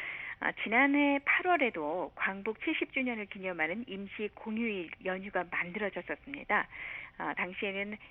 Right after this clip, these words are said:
광복을 기념하면서 국민들의 사기를 좀 진작시키자, 이런 명목이 있었는데, 이번에는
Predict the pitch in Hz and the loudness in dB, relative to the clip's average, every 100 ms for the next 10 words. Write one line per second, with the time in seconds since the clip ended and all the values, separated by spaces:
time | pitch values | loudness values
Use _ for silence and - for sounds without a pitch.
0 | - - - 196 196 233 226 220 208 214 | -20 -6 -2 -2 -2 0 0 -2 -6 -6
1 | 208 190 175 - 139 175 254 - 196 190 | -6 -6 -6 -6 -4 -4 -6 -8 -8 -2
2 | 175 196 - 185 185 214 208 208 - 190 | 0 2 4 2 2 -2 -4 -8 -8 -6
3 | 208 - - - 190 156 - 185 196 165 | -6 -6 -10 -10 -2 0 2 -2 -4 -2
4 | 180 180 170 196 170 170 156 160 - - | -4 -4 -4 -4 -4 -6 -8 -2 2 2
5 | - - - - 196 214 277 220 175 139 | -2 -12 -10 -8 -2 2 2 2 4 2
6 | - | 2